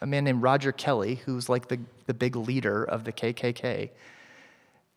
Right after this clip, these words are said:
And this guy, Daryl Davis, goes and, like, befriends him. He goes and strikes up a conversation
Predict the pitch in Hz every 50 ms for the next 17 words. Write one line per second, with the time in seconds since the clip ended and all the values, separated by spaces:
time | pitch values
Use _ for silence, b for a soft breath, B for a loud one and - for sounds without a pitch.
0 | _ _ _ _ - 160 196 208 190 160 160 220 254 190 131 131 139 170 185 202
1 | 190 180 208 185 135 123 123 - - 156 143 143 147 147 139 - - - 139 139
2 | 135 135 131 139 135 135 - - - - - - _ _ _ _ - 120 143 143
3 | - - - - 160 156 156 156 147 - - - 95 98 - - - - _ _
4 | _ _ _ _ _ _ _ _ _ _ _ _ _ _ _ _ _ _ _ _
5 | _ _ _ _ _ - 151 143 175 185 208 202 208 185 - - 190 180 - -
6 | 185 - 147 - - 160 156 151 143 - - 170 180 - - 120 107 110 120